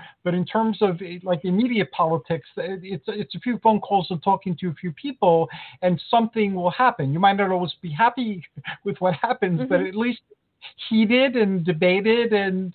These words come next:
Speaker 1: something happened. What can we do on a level beyond the local to affect change?
Speaker 2: We're really, I mean, w-, whether, whether it's Medicare for All or climate action, at this point, um, it is just voting, and it is becoming,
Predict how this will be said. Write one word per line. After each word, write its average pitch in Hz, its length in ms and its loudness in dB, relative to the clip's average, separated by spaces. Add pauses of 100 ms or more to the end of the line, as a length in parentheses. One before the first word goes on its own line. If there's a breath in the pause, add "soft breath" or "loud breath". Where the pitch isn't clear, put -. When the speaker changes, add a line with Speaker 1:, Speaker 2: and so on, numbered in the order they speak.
Speaker 1:
something 196 380 -4
happened. 208 520 0 (360 loud breath)
What 196 260 2
can 302 120 -6
we 294 120 -4
do 254 180 0
on 240 100 4
a 214 60 4
level 190 420 0
beyond 170 460 2
the 160 60 -4
local 151 640 -2
to 139 80 -4
affect 131 400 -6
change? 113 440 -6 (440)
Speaker 2:
We're 254 240 -4
really, 285 440 -8
I 247 60 -4
mean, 254 200 -14 (140)
w-, 240 280 -20
whether, 226 320 -10
whether 233 220 -10
it's 220 140 -16
Medicare 247 340 -14
for 214 180 -14
All 202 320 -10
or 185 120 -18 (100)
climate 208 320 -14
action, 175 480 -14
at 196 80 -12 (100)
this 247 160 -10 (160)
point, 160 380 -16 (440 soft breath)
um, 175 580 -6 (140)
it 196 120 -14
is 185 180 -20
just 175 140 -20 (160)
voting, 156 380 -12
and 202 160 -12
it 208 100 -12
is 196 140 -14
becoming, 226 480 -12